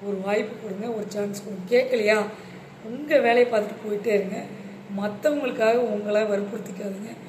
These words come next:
உங்களுக்கு நீங்க தண்டனை கொடுத்துக்காதீங்க. ப்ளீஸ், தோண்டு போற மக்கள் எல்லாம் எந்திரிச்சு அவங்க வேலையை பாருங்க.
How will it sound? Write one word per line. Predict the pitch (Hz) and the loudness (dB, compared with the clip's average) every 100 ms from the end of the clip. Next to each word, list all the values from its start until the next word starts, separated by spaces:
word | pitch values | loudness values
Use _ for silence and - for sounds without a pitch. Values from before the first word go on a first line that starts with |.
| - - - 208 | -18 -18 -16 -12
உங்களுக்கு | 214 254 262 240 240 269 | -10 -6 -2 -2 -4 -8
நீங்க | 247 214 220 | -8 -6 -6
தண்டனை | 196 190 196 196 | -4 -2 -2 -2
கொடுத்துக்காதீங்க. | 185 185 185 180 180 - - - - 185 | -4 -4 -4 -4 -4 -10 -16 -16 -16 -12
ப்ளீஸ், | 220 277 269 - - - - - - | -6 -4 -4 -6 -10 -16 -18 -18 -8
தோண்டு | 240 254 285 294 - | -4 -2 -2 -2 -4
போற | 226 226 226 | 0 2 2
மக்கள் | 208 196 233 233 | 0 -2 0 2
எல்லாம் | 202 208 214 | 4 2 -2
எந்திரிச்சு | 208 233 254 - 247 254 - - - - - - - - | -4 -4 -6 -6 -8 -8 -12 -16 -16 -18 -18 -20 -20 -12
அவங்க | 208 208 208 | -8 -6 -4
வேலையை | 196 214 262 262 | 2 6 8 6
பாருங்க. | 254 220 202 208 | 6 4 4 2